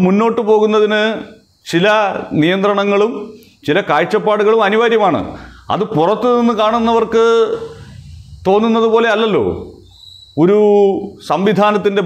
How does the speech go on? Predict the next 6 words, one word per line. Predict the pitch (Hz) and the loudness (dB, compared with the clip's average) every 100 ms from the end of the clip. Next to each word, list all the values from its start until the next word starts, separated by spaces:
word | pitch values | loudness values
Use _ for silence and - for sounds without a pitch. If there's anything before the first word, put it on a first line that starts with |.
| 147 | 0
ഭാഗമായിരുന്ന് | 185 202 196 196 196 190 190 185 | 0 2 2 4 2 2 0 0
ചില | 190 185 | 0 0
നിയന്ത്രണങ്ങൾ | 190 190 190 190 180 | 0 0 0 0 0
നടപ്പിലാക്കുന്നത്. | 175 170 165 127 107 90 73 - - _ _ - - _ _ _ _ _ _ _ - | 0 0 0 0 0 -2 -4 -10 -20 _ _ -20 -20 _ _ _ _ _ _ _ -4
അതിന് | 110 190 214 | 0 0 0
കൃത്യമായ | 190 240 240 233 | 0 2 2 2